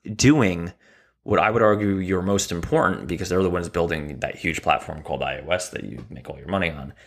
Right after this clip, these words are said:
have asked you to do. And I, I'm having a really hard time, uh, which is why I really don't use Macs anymore. Also, the keyboard's busted on my MacBook Pro again, so yay. Understanding why,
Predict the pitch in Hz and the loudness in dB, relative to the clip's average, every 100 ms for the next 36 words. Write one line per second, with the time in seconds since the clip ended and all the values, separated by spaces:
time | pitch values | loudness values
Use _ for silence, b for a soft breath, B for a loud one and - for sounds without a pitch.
0 | b b - 76 95 - - 85 85 82 | b b 0 2 2 0 -2 -6 -2 -2
1 | 60 - 87 85 - 95 101 107 107 95 | -2 0 0 0 0 -2 0 0 2 0
2 | 98 131 104 113 110 92 92 82 82 82 | 0 0 2 4 4 4 2 0 -4 -2
3 | 87 104 113 b b b b b b b | 0 0 -4 b b b b b b b
4 | b - 90 80 85 90 82 80 71 - | b -2 2 2 2 0 2 2 2 -2
5 | - - 71 76 - - 80 80 - 98 | -4 0 2 2 0 -2 0 0 2 4
6 | 95 - 73 67 65 - 76 71 69 - | 4 2 0 0 -2 -2 -2 0 -2 0
7 | 78 - 78 69 69 - - 90 90 92 | 0 0 -4 -4 -6 -6 0 2 2 0
8 | 87 - - 76 82 - - B B B | 0 -4 -4 -2 -2 -2 -6 B B B
9 | B B _ _ _ _ _ - 117 110 | B B _ _ _ _ _ 2 4 6
10 | - 117 110 104 95 92 92 92 87 82 | 6 4 2 2 4 6 6 4 0 -2